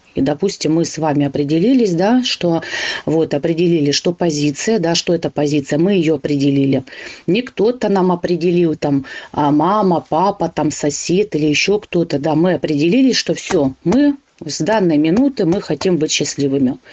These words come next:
и хотим только углублять, вот прям двигаться и углублять это состояние. Вот кто согласен,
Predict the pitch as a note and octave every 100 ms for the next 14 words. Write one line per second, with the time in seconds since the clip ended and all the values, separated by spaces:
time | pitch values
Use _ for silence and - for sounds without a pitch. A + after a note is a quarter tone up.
0 | - - - - - G3+ B3 C4+ - E3
1 | E3 A3+ A3+ F3 G#3 G#3 E3 D3+ D#3+ D3+
2 | C#3+ C3+ - - E3 E3+ D#3 D3 F3 B3+
3 | A#3 - F#3+ F#3+ E3+ D#3 D#3 D3+ F3 G3+
4 | E3+ E3+ D3 C#3+ - D3+ D3 C3+ C3+ C3+
5 | C#3 - F#3+ - D3 D3 C3+ - C3